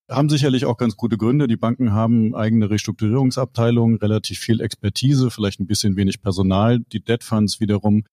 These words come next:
sind, äh, mit, äh, Strukturierern im Wesentlichen besetzt, die aber nicht so wahnsinnig viel Restrukturierungserfahrung haben.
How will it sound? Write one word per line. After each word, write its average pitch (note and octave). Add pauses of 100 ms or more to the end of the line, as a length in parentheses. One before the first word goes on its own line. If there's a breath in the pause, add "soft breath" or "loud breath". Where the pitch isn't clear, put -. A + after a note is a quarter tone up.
sind, G#2+
äh, G2+
mit, G2+
äh, G2+
Strukturierern A#2
im A2+
Wesentlichen A2+
besetzt, G#2
die G#2+
aber G2+
nicht G#2
so F#2
wahnsinnig F#2+
viel G2
Restrukturierungserfahrung A#2+
haben. C#3